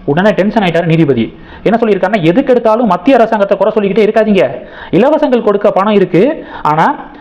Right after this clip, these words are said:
பணி செய்பவர்களுக்கு ஊதியம் தர பணம் இல்லையா?" அப்படின்னு சொல்லிட்டு சுப்ரீம் கோர்ட்டு நல்லா வாங்கு வாங்குன்னு வாங்கியிருக்காங்க. இது தமிழக அரசாங்கத்திற்கு பெரிய சிக்கலை ஏற்படுத்தியிருக்கு.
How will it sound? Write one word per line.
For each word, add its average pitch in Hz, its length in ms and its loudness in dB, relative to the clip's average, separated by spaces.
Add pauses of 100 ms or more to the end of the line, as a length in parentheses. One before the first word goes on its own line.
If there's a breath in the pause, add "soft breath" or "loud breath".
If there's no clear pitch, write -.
(180 loud breath)
பணி 254 220 0
செய்பவர்களுக்கு 233 1000 2 (160 loud breath)
ஊதியம் 277 440 4
தர 185 460 -2 (640)
பணம் 190 220 -2
இல்லையா?" 151 460 2
அப்படின்னு 190 180 0
சொல்லிட்டு 156 300 -2
சுப்ரீம் 220 380 -2
கோர்ட்டு 180 560 0 (280 loud breath)
நல்லா 156 260 0
வாங்கு 196 80 -2
வாங்குன்னு 185 300 2
வாங்கியிருக்காங்க. 170 520 0 (340 loud breath)
இது 214 160 2
தமிழக 220 300 0
அரசாங்கத்திற்கு 180 500 -2
பெரிய 175 520 0 (200)
சிக்கலை 180 380 -2
ஏற்படுத்தியிருக்கு. 151 640 -2